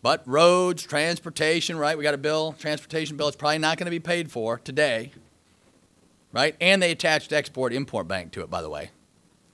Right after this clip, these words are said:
just for kicks. And so we make huge promises to all sorts of constituencies, and we can't pay over here. If you go with the conservatives, then you lose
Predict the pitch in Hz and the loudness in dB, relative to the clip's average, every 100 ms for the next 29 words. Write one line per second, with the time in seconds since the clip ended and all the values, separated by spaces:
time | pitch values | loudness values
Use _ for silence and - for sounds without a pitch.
0 | _ _ _ - _ - 117 - 98 - | _ _ _ -20 _ -6 -6 -6 -12 -14
1 | _ _ _ _ _ _ - 120 - - | _ _ _ _ _ _ -6 -6 -6 -10
2 | - _ _ _ _ - _ _ _ _ | -16 _ _ _ _ -20 _ _ _ _
3 | _ _ _ _ _ - 165 165 151 185 | _ _ _ _ _ 0 4 4 4 6
4 | 170 170 165 147 - _ - - - - | 8 8 6 2 -8 _ -14 -14 -14 -20
5 | - - _ _ _ - 156 214 202 170 | -20 -20 _ _ _ -8 0 2 2 -2
6 | - - 214 254 262 226 - 226 208 170 | -8 -4 2 2 2 -2 0 2 2 -2
7 | - 143 143 - 170 190 202 196 185 170 | -4 -4 -6 0 4 4 2 -4 -6 -10
8 | 151 190 190 151 139 139 131 - - 170 | -8 -6 -6 -6 -8 -8 -10 -10 -2 0
9 | 175 175 190 175 175 208 185 151 160 196 | 0 -2 -2 -2 0 2 2 0 -2 -4
10 | - _ _ _ _ _ _ _ _ - | -8 _ _ _ _ _ _ _ _ -12
11 | 135 165 196 185 185 156 214 220 143 139 | -6 0 0 0 -4 -2 0 2 0 -6
12 | - - _ _ _ _ _ 139 202 202 | -12 -20 _ _ _ _ _ 4 6 6
13 | 202 175 175 170 165 - | 4 4 2 2 0 -4